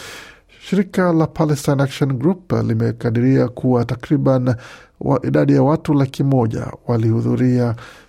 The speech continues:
maandamano katika miji ya Sydney na Melbourne, wakati idadi ya watu elfu hamsini walishiriki katika maandamano ya Brisbane, wakati jeshi la polisi lasema kwamba wale walioshiriki katika, uh,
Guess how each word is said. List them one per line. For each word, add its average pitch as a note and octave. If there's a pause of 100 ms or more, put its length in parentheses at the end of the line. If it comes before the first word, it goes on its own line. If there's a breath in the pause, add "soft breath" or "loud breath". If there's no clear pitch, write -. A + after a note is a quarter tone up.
maandamano B2+
katika B2+
miji B2+
ya B2
Sydney C#3
na B2
Melbourne, B2
wakati A#2+
idadi A#2
ya C3+
watu C3
elfu B2
hamsini A#2+ (460 loud breath)
walishiriki D3+
katika B2+
maandamano A#2 (100)
ya A#2
Brisbane, B2 (200)
wakati A#2+
jeshi B2+
la B2
polisi D3+
lasema C#3+
kwamba C3+ (580 loud breath)
wale D3+
walioshiriki C#3
katika, C#3 (1300)
uh, B2+